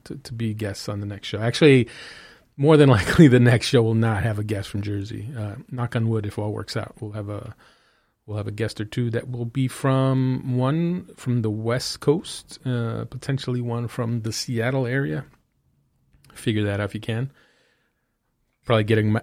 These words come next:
ahead of myself. Still haven't gotten it confirmed, but, uh, enough about that. Let's move on. We have to start with Americans abroad. And Brian Reynolds, uh, by my count, it's Friday afternoon, and he should be on a plane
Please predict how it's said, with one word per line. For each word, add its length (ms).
ahead 220
of 40
myself. 680
Still 180
haven't 200
gotten 160
it 80
confirmed, 420
but, 180
uh, 120
enough 240
about 240
that. 180
Let's 180
move 240
on. 160
We 140
have 340
to 100
start 480
with 160
Americans 380
abroad. 420
And 360
Brian 280
Reynolds, 560
uh, 560
by 240
my 240
count, 360
it's 200
Friday 500
afternoon, 800
and 180
he 400
should 380
be 260
on 160
a 60
plane 680